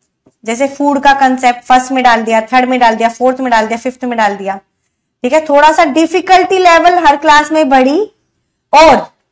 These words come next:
डिफिकल्टी लेवल बढ़ा और हर क्लास में थोड़ा थोड़ा डिफिकल्टी लेवल के according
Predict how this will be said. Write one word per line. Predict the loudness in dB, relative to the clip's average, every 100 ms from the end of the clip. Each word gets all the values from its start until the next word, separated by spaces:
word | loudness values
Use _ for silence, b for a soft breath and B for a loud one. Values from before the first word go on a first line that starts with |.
| _ _ _ _ _ _ _ _
डिफिकल्टी | -4 -2 0 2 2 2
लेवल | 2 2 2
बढ़ा | 2 4 4 2 0 _ _ _ _ _ _ _ _ _ -4
और | -2
हर | 0 0
क्लास | 2 2 2
में | -2
थोड़ा | 0 0 0
थोड़ा | 0 0 -2 _ _ _ -12
डिफिकल्टी | -10 -6 -4 -4 -4
लेवल | -2 -2 -4
के | -8
according | -4 -2 -2